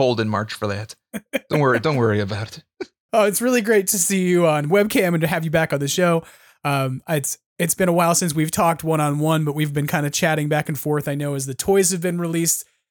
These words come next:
Speaker 2: uh, and kind of
Speaker 1: Mm-hmm.
Speaker 2: talking about our respective toy hunting strategies. And of course, uh, you posted content in the last few weeks. I saw you were doing live streams from Wonderverse, and I was
Speaker 1: Yes,
Speaker 2: sort of
Speaker 1: sir.
Speaker 2: watching along silently, being like, "I know that guy."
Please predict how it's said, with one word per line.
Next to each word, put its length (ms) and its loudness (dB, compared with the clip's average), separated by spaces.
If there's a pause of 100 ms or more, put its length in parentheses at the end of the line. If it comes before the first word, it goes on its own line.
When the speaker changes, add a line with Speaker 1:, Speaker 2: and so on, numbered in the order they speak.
(140)
Speaker 2:
uh, 300 2
and 180 0
kind 140 0
of 60 0
Speaker 1:
Mm-hmm. 120 0
Speaker 2:
talking 280 -2
about 160 -2
our 100 0
respective 460 -4
toy 240 0
hunting 260 -2
strategies. 680 -2 (420)
And 160 -4
of 80 -8
course, 340 0
uh, 300 -2
you 340 -4
posted 400 -2
content 540 -2
in 60 -8
the 60 -6
last 300 -4
few 140 -6
weeks. 200 -2
I 60 -4
saw 240 -2
you 160 -4
were 80 -4
doing 220 -6
live 260 -4
streams 240 -6
from 160 -8
Wonderverse, 680 -4 (360)
and 100 -8
I 60 -6
was 100 -4
Speaker 1:
Yes, 140 0
Speaker 2:
sort 120 0
of 180 0
Speaker 1:
sir. 100 -20
Speaker 2:
watching 420 0
along 440 2
silently, 580 0
being 200 -2
like, 140 -2
"I 80 -2
know 200 0
that 200 -2
guy." 300 -2